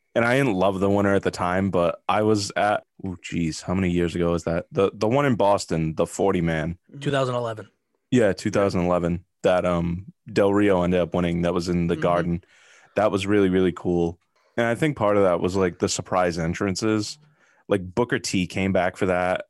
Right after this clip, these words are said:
Speaker 1: Goldust, who had been off for a while, showed up. Uh,
Speaker 2: Diesel.
Speaker 1: Diesel. Edge had, like, a big title defense, and, like, there's actually, like, a clip in it for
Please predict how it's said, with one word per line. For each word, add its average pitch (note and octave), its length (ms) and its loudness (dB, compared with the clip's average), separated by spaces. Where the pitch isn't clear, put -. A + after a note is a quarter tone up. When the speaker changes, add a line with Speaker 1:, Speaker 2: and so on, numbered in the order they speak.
Speaker 1:
Goldust, A2 580 2
who A#2 80 -2
had G2+ 120 2
been F#2+ 120 0
off F#2+ 240 0
for G2 140 -2
a F#2 80 0
while, F2+ 360 2
showed F#2 320 0
up. F2 320 -2
Uh, F2+ 300 2
Speaker 2:
Diesel. D3+ 480 -6
Speaker 1:
Diesel. G#2 680 0
Edge A#2+ 280 0
had, A#2+ 140 -2
like, G#2 140 -2
a G#2 60 -2
big G2+ 260 -4
title G#2 340 0
defense, F#2+ 600 -2
and, F#2 100 -4
like, E2+ 200 -6
there's B2 240 2
actually, C3 280 2
like, C3+ 140 2
a A2+ 40 0
clip G#2 320 -2
in G2 60 0
it F#2 200 -2
for F2 180 -4